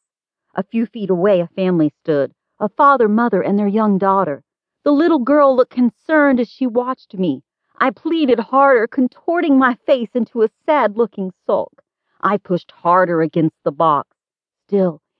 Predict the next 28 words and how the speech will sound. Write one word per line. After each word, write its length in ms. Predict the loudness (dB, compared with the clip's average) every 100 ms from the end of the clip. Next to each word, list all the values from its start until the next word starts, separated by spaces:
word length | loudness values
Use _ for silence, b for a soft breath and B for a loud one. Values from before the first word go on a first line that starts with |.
| -2
it 160 | -2
refused 640 | 0 -4 -4 -4 -2 -2 _
to 100 | -20
budge 460 | -6 -2 0 -2 -2
an 160 | -4 -2
inch. 500 | -2 0 -2 _ -20 _ _ _ _ _
Finally, 520 | -2 0 2 2 0 _ _ -2
I 200 | 0 2
went 420 | 0 -2 -6 -12
down 440 | -2 0 2 2 2
onto 440 | 2 2 0 0
my 220 | 2 2
knees, 500 | 2 0 -2 -6 -12 _
placed 480 | -2 0 2 0 0
my 220 | 0 0
hands 360 | -2 -2 0 -2
together 460 | -4 -2 0 2 2
in 160 | 0
a 80 | -2
gesture 640 | -4 -2 0 0 -2 -2 0
of 180 | 0
begging, 420 | 0 0 0 -4 -2
and 280 | 0 2
mouthed 380 | 2 4 2 0
the 80 | -2
words, 520 | -2 0 2 0 -2 _ _ _ _
"Help 300 | -2 -2 -4 _ -2
me." 460 | 0 0 -2 -8